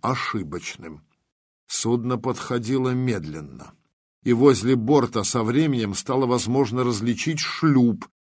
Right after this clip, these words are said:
на котором находилась группа людей в защитных одеждах. Они двигались на веслах чуть впереди и постоянно делали замеры глубины перед кораблём при помощи очень длинного шеста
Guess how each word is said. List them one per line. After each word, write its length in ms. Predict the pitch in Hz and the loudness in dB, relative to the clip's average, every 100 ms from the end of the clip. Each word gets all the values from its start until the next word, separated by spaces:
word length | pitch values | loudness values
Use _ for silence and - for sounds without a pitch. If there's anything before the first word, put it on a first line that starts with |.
| _ | _
на 140 | 123 | -2
котором 340 | - 123 127 120 | 0 0 2 2
находилась 580 | 120 127 120 127 120 92 | 0 -2 0 2 2 2
группа 420 | 123 131 - 113 | 4 4 2 -2
людей 380 | 104 104 143 156 | -2 2 4 4
в 60 | |
защитных 760 | 98 123 - - 113 110 107 120 | 4 0 -2 -2 -4 -4 -6 -6
одеждах. 680 | 95 92 85 - - - _ _ _ _ _ | -4 -6 -6 -12 -18 -20 _ _ _ _ _
Они 240 | - 143 151 | 0 4 4
двигались 580 | 127 151 139 143 139 135 | 4 2 6 6 4 2
на 120 | 135 | 2
веслах 560 | 139 156 - 120 - | 4 2 2 -2 -4
чуть 320 | - - 156 151 | -8 0 0 0
впереди 800 | - - 147 151 131 120 87 - _ _ - | -8 -2 0 0 0 -2 -2 -8 _ _ 0
и 80 | 135 | 2
постоянно 720 | 127 120 - 131 147 131 123 | 2 0 2 2 2 2 2
делали 380 | 120 127 123 123 | 2 4 4 2
замеры 560 | 101 123 127 131 110 | 4 2 4 4 4
глубины 500 | 104 113 101 131 156 | 2 2 2 2 0
перед 320 | 156 151 143 | 2 2 0
кораблём 560 | - 139 135 123 143 123 - - | 0 -2 0 4 2 2 -8 -4
при 160 | 127 | 0
помощи 540 | 127 139 127 120 - 127 - | 2 2 2 0 0 -2 0
очень 560 | 170 175 - 151 147 135 | 0 2 0 0 0 0
длинного 560 | 120 151 143 135 131 | 0 2 2 2 2
шеста 720 | 131 - 147 - - 139 113 | 2 -2 -2 -2 -4 0 0